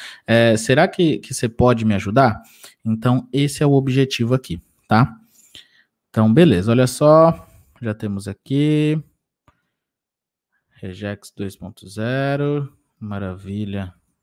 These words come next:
Deixa eu colocar aqui. Show de bola.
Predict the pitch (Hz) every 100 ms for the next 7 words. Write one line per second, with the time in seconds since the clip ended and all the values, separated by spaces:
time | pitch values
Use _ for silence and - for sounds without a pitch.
0 | _ _ _ _ _ _ _ _ _ _
1 | _ - - - 104 101 - 98 - -
2 | 117 170 - - - _ _ _ _ _
3 | _ _ _ _ _ _ _ _ _ _
4 | _ _ _ _ _ _ _ _ _ _
5 | _ _ _ _ _ _ _ _ _ -
6 | 135 127 120 95 87 95